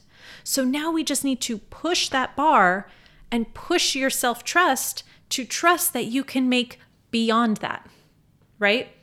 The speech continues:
We're not starting from scratch here. We're not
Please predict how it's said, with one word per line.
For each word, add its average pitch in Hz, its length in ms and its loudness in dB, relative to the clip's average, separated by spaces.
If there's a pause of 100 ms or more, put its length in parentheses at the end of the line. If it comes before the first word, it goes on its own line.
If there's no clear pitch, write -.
(180)
We're 262 120 2
not 349 280 2
starting 254 560 -2
from 190 340 -4
scratch - 760 0
here. - 340 -6 (340)
We're 233 160 2
not 285 420 2